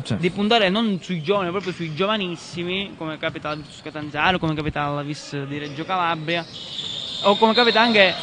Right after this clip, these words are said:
Speaker 2: allo stesso Soverato, che infatti sono le tre squadre che sono un gradino sotto alle tre principali contendenti di questa categoria, che sono la, eh, Bimburrende, abbiamo visto, abbiamo trasmesso anche qui su Tele
Speaker 1: Sì.
Speaker 2: uno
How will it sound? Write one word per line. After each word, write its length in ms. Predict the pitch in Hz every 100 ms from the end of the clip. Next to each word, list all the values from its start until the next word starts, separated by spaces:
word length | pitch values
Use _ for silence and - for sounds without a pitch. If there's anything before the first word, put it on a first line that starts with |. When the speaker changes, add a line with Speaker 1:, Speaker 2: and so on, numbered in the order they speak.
| -
Speaker 2:
allo 240 | - 190 190
stesso 1200 | - 202 - 190 180 175 170 160 156 156 156 151
Soverato, 680 | 196 220 196 147 147 208 220 - - - - - - - -
che 80 | 214
infatti 280 | 214 208 175
sono 180 | 180
le 60 | 180
tre 120 | 233
squadre 440 | 233 180 175 170 156
che 220 | 160 160
sono 360 | 160 226 208 175 -
un 180 | 220 208
gradino 420 | 202 190 196 220
sotto 680 | 220 180 160 - - 175 185 - - - - - - -
alle 340 | - 165 170 165
tre 160 | 214 - - -
principali 420 | 175 175 202 196
contendenti 420 | 175 196 196 175
di 60 | 160
questa 240 | 156 151
categoria, 420 | 147 151 196 151 147
che 120 | 151
sono 360 | 151 143 135 - -
la, 240 | 160 185 -
eh, 180 | 147 143
Bimburrende, 880 | 160 196 247 185 151 151 143 139 143 -
abbiamo 280 | - 156 175
visto, 220 | 190 -
abbiamo 260 | 151 165 170
trasmesso 500 | 170 175 233 214 190
anche 220 | 185 165
qui 180 | - 208
su 140 | 160
Tele 240 | 147 175 180
Speaker 1:
Sì. 60 | 226
Speaker 2:
uno 340 | 214 180 165